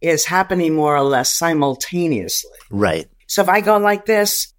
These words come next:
Speaker 1: every part of my body is different. You know, it's funny. I think I mentioned this in the book. There was a time I was in, um, Columbia, Missouri, or someplace in Missouri,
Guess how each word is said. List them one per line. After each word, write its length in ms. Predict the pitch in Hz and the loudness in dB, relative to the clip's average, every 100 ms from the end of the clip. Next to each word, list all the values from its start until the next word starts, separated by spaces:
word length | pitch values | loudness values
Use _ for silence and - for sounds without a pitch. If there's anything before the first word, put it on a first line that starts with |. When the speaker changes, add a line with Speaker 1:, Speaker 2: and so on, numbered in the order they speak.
| _ _ _ | _ _ _
Speaker 1:
every 240 | 208 202 202 | -4 -2 -4
part 340 | - 214 220 | -4 -2 0
of 120 | 160 | 0
my 180 | 143 127 | 0 0
body 380 | 113 113 101 101 | 0 0 0 -2
is 220 | 92 90 | -4 -6
different. 360 | - 90 - - _ _ _ | -6 -8 -10 -20 _ _ _
You 80 | 170 | -2
know, 160 | 165 135 | 0 -2
it's 220 | - - | -6 -6
funny. 440 | - 165 143 127 - | -2 0 2 0 -2
I 60 | 123 | -6
think 200 | - 180 | -4 0
I 60 | 160 | 2
mentioned 420 | 135 131 131 107 | 2 0 -2 -4
this 160 | 113 | -4
in 60 | 110 | -6
the 80 | 104 | -8
book. 320 | 110 98 101 _ - | -6 -6 -6 _ -6
There 140 | 147 | -2
was 120 | 147 | 0
a 60 | 139 | -2
time 420 | - 175 180 170 | -4 -2 0 0
I 100 | 143 | 0
was 260 | 131 123 131 | 0 -2 0
in, 420 | 131 131 123 117 _ | 0 0 -2 -4 _
um, 340 | 117 113 107 104 _ - | -8 -6 -6 -10 _ -8
Columbia, 500 | 139 135 151 165 160 | -4 -2 -2 -2 0
Missouri, 720 | 147 131 127 151 160 160 147 | 0 0 0 0 2 2 0
or 60 | 123 | 0
someplace 480 | - 156 - 117 - | -2 -2 -2 -2 0
in 120 | 101 | 0
Missouri, 280 | 101 - | 0 -4